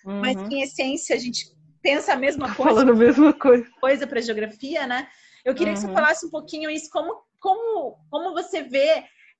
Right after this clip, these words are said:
Speaker 1: essa possibilidade de pensar essa dimensão sensível na geografia?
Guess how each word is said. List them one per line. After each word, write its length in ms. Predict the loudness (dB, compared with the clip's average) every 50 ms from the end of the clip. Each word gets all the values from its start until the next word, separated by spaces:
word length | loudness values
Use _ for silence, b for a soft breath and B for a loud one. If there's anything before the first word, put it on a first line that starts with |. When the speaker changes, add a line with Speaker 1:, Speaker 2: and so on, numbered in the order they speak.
| -2
Speaker 1:
essa 200 | -2 0 0 -2
possibilidade 720 | -6 -4 -4 -6 -6 -6 -10 -8 -4 0 0 0 0 0
de 80 | -4 -8
pensar 380 | -8 -8 -8 -4 -2 0 0 0
essa 160 | -2 -6 -8
dimensão 440 | -8 -8 -8 -8 -8 -8 -8 -8 -8
sensível 560 | -8 -6 -6 -6 -6 -8 -8 -6 -4 -2 -2
na 120 | -2 -2
geografia? 680 | -4 -4 -6 -4 -6 -8 -8 _ -10 -8 -6 -6 -6